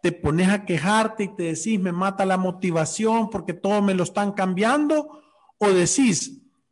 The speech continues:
"Yo voy a ser la persona que más rápido va a aceptar cambios. Yo voy a ser la persona que más rápido va a empezar a aprender acerca de los cambios y voy a ser siempre el que salga adelante en estas situaciones".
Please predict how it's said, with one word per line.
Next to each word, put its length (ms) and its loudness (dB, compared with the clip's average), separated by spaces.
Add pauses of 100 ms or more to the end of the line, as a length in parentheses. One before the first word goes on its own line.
(100)
"Yo 280 2
voy 140 4
a 80 4
ser 160 2
la 160 2
persona 400 6
que 100 0
más 180 4
rápido 420 4
va 60 4
a 40 6
aceptar 500 0
cambios. 600 0 (360)
Yo 200 2
voy 80 6
a 80 4
ser 140 2
la 100 0
persona 360 0
que 120 0
más 160 2
rápido 400 2
va 60 4
a 100 2
empezar 320 0
a 40 4
aprender 500 0
acerca 400 0
de 80 2
los 160 -2
cambios 420 0
y 80 -2
voy 160 2
a 60 2
ser 180 0
siempre 380 -2
el 60 -12
que 100 -2
salga 320 0
adelante 680 0
en 100 -2
estas 280 -4
situaciones". 960 -6